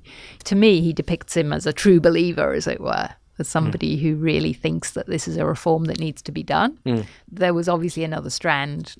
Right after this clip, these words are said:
Speaker 1: which comes out in the later work of Dio Cassius, that if only we hadn't had this firebrand, then things could have been done more peaceably, or, you know, the people wouldn't have been stirred up. So there's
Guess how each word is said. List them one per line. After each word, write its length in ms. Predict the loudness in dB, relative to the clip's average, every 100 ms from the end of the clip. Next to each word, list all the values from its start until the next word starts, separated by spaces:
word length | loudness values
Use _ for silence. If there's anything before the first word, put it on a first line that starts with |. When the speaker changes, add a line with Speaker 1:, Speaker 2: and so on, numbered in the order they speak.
| _
Speaker 1:
which 220 | -10 -8
comes 260 | -8 -6 -2
out 220 | -2 -4 -8 _
in 280 | -8 -6 -6
the 80 | -4
later 360 | -4 -4 -4
work 280 | -6 -6 -6
of 140 | -10 -6
Dio 300 | -4 -4 -6
Cassius, 720 | -6 -6 -8 -10 -10 -12 -16 -20 -20 -20 -20 _
that 320 | -2 0 -2 -6
if 160 | 2
only 320 | 4 4 2
we 140 | 0 0
hadn't 260 | 0 -2 -2
had 240 | -2 -2
this 160 | -4 -4
firebrand, 1000 | 0 0 0 -2 -6 -4 -4 -6 -6 -12 -18 _ _ 2
then 160 | 4
things 220 | 6 4 4
could 120 | 2
have 100 | 4
been 100 | 4
done 180 | 4 4
more 140 | 2
peaceably, 720 | 4 4 4 2 4 4 4
or, 140 | 2 2
you 100 | 2
know, 120 | 0
the 80 | 0
people 340 | 0 0 2
wouldn't 260 | 2 2 0
have 140 | 0
been 200 | 0 0
stirred 420 | -2 -2 0 0 2
up. 300 | 4 2 -2
So 240 | 0 0
there's 240 | 0 -4